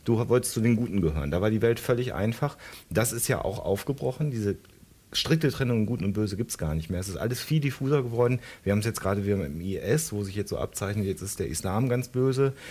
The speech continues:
was ja so auch gar nicht stimmt. Aber da fängt's gerade wieder an. Und wenn du Gut und Böse hast und ein einfaches Erklärungsmodell, macht dir das das Leben total einfach. Und, äh, d-, das ist die Gefahr, Verschwörungstheorien anzuhängen. Und,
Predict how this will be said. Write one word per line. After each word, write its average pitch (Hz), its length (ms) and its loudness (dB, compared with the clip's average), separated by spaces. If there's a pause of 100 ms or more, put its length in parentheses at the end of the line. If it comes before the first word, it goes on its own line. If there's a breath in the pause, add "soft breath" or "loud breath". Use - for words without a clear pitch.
(220 loud breath)
was - 160 -2
ja 104 100 2
so 95 160 0
auch 90 180 -2
gar 120 160 0
nicht 120 160 0
stimmt. 139 300 0
Aber 110 320 2 (260 loud breath)
da 113 120 2
fängt's 120 320 0
gerade 110 280 0
wieder 101 160 2
an. 117 120 0
Und 110 60 0
wenn 110 80 2
du 101 40 4
Gut 107 200 -2
und 90 100 2
Böse 147 340 4
hast 151 240 -2 (100)
und 135 180 4
ein 101 60 -4
einfaches 104 360 -2
Erklärungsmodell, 107 720 -2 (320 loud breath)
macht - 240 0
dir 104 60 -2
das 95 160 -4
das 82 180 -8
Leben 110 300 -2 (420)
total 92 340 -4
einfach. 78 460 -8 (100)
Und, 87 280 -4
äh, 90 120 -6
d-, 85 180 -6
das 120 220 0
ist 135 240 -4
die 110 220 0
Gefahr, 113 580 0 (240 loud breath)
Verschwörungstheorien 90 720 -4
anzuhängen. 78 540 -6
Und, 92 180 -2